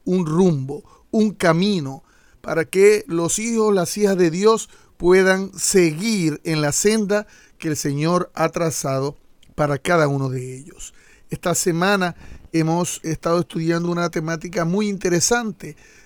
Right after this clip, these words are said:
brillar como luces en la noche. Y antes de proseguir con el estudio en esta mañana, los invito a orar. Padre Santo que estás en el cielo,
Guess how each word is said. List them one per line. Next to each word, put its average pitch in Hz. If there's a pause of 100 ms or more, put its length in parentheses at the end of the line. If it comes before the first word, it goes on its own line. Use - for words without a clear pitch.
(100)
brillar 220
como 208
luces 233
en 180
la 156
noche. 175 (840)
Y 190
antes 214
de 214
proseguir 196
con 180
el 180
estudio 160
en 147
esta 160
mañana, 151 (420)
los 208
invito 165
a 143
orar. 143 (640)
Padre 196
Santo 202
que 165
estás 165
en 160
el 143
cielo, 208